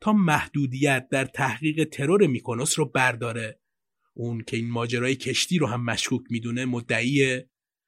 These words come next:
زمانبندی موضوع کشتی ایران کلاهدوز در جهت ایجاد بحران در روابط ایران و آلمان در پی ترور میکونوس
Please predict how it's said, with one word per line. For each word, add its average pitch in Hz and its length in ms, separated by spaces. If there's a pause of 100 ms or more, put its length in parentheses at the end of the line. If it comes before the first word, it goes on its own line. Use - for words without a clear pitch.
(140)
زمانبندی 131 800
موضوع 135 460
کشتی 160 420
ایران 120 300
کلاهدوز 127 680 (260)
در 165 140
جهت 175 340
ایجاد 156 440
بحران 131 520
در 131 160
روابط 139 460
ایران 120 360
و 113 60
آلمان 120 540
در 120 200
پی 127 280
ترور 147 400
میکونوس 123 580